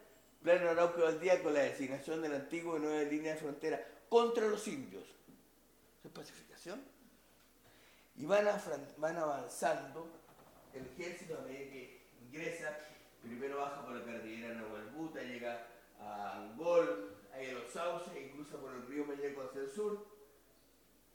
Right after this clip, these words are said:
el viaducto del Mayeco, esa gran estructura, a la derecha está el Cerro Chihuahua, donde fue asesinado Alex Lemun,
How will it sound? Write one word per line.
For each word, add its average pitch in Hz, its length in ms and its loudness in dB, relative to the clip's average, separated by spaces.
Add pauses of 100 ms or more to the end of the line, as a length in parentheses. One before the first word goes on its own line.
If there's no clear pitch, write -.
(260)
el 123 140 -10
viaducto 147 440 -2
del 139 80 -6
Mayeco, 180 640 -6 (600)
esa 220 140 -12
gran 135 140 -6
estructura, 196 720 -4 (520)
a 120 100 -6
la 117 140 -6
derecha 156 420 -4
está - 160 -10
el - 60 -14
Cerro - 300 -8
Chihuahua, 190 640 0
donde 127 240 -12
fue - 180 -14
asesinado 127 640 -12
Alex 135 300 -6
Lemun, 151 380 -12